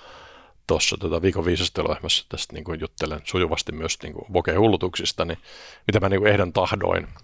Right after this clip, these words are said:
lähdin niinku edistämään tämmöstä asiaa, että tota, arvovaltainen herrasmiesten, tota, liikemiesten yhteisö, niin, niin tota, joka oli kuitenkin vuosikymmeniä pyörinyt,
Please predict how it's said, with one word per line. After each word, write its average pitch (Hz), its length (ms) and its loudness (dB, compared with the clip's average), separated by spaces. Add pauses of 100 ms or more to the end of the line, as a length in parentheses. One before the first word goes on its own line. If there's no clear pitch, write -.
(140)
lähdin 82 360 0
niinku 80 160 -2
edistämään - 400 -2
tämmöstä 82 300 -10
asiaa, - 260 -4
että - 240 -10
tota, - 300 -10 (440)
arvovaltainen 90 920 2 (560)
herrasmiesten, 85 640 0
tota, - 400 -8 (1080)
liikemiesten 87 680 -2 (280)
yhteisö, 85 500 0 (360)
niin, 80 280 -10
niin 78 200 -12
tota, - 460 -6 (220)
joka - 140 -4
oli 80 80 -2
kuitenkin 80 420 -4 (1500)
vuosikymmeniä 104 720 4 (440)
pyörinyt, 82 500 0